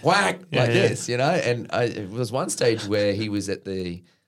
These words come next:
Speaker 1: the notice board in the change room, and I was kind of veering off 'cause I was gonna empty my guts, um, 'cause I was probably a bit nervous at this stage.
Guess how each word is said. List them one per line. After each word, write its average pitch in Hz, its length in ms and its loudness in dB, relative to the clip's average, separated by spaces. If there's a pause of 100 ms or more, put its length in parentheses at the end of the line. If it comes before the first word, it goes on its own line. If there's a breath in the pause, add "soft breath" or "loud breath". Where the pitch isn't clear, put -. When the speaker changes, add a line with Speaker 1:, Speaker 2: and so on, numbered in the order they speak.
Speaker 1:
the - 80 -10
notice 117 400 0
board 90 460 -2
in 92 160 -6
the 87 60 -6
change 90 340 -6
room, 101 240 -8
and 95 180 -4
I 104 140 0
was 95 180 -2
kind 98 220 -4
of 87 60 -8
veering 92 320 -4
off 98 220 -4
'cause 95 140 -8
I 92 60 -4
was 95 160 -8 (440 soft breath)
gonna 101 140 -2
empty 101 280 -6
my 90 140 -4
guts, 98 540 -2
um, 92 340 -4
'cause - 140 -10
I - 20 -4
was 92 80 -4
probably 104 200 0
a - 20 -2
bit 92 140 -4
nervous 98 340 -4
at - 60 -16
this 95 120 -10
stage. 92 460 -8